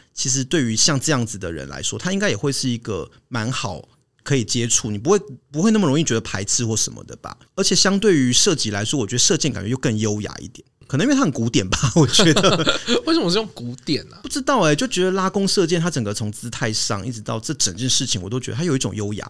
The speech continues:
Speaker 1: 感，我不知道该怎么说。
Speaker 2: 可是不是也是很多人喜欢鹰眼吗？
Speaker 1: 哦，你说复仇者联盟的鹰眼吗？
Speaker 2: 对啊。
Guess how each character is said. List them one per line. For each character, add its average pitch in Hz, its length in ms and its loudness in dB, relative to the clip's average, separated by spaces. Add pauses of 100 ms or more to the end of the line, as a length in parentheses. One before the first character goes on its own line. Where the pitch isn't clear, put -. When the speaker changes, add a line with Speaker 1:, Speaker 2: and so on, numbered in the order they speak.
Speaker 1:
感， - 100 -16
我 - 60 -16
不 120 80 -8
知 - 20 -4
道 120 60 -2
该 110 100 -2
怎 - 140 -6
么 - 80 -18
说。 - 180 -4
Speaker 2:
可 196 80 -2
是 285 60 -2
不 220 100 -6
是 214 140 -2
也 156 140 0
是 170 160 2
很 135 80 -2
多 147 160 -4
人 139 100 -4
喜 - 100 -4
欢 117 240 -2
鹰 123 280 -10
眼 117 180 -8 (100)
吗？ - 80 -20 (360)
Speaker 1:
哦， 131 120 0
你 110 80 2
说 151 140 2
复 165 100 -2
仇 131 160 4
者 104 100 0
联 98 120 -4
盟 98 140 -4
的 98 80 -8
鹰 104 180 -4
眼 104 80 -6
吗？ - 60 -10
Speaker 2:
对 139 100 -2
啊。 120 380 -4